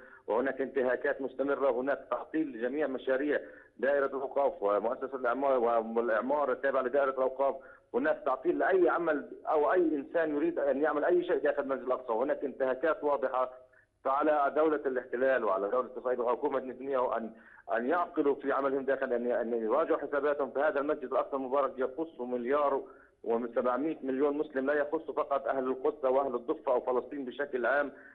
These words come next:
هذا المكان عليهم أن، أن، إن أرادوا الهدوء وإن أرادوا السلام العام،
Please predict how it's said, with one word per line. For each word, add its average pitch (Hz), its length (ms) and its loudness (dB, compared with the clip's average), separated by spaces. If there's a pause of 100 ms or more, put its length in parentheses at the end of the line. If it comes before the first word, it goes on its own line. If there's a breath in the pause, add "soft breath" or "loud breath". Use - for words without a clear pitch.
(200 loud breath)
هذا 160 220 2
المكان 151 600 0
عليهم 131 460 0
أن، 127 180 0
أن، 123 300 -2
إن 123 200 -2
أرادوا 143 360 2
الهدوء 117 420 -4
وإن 110 120 -2
أرادوا 131 360 0
السلام 131 420 -2
العام، 131 300 2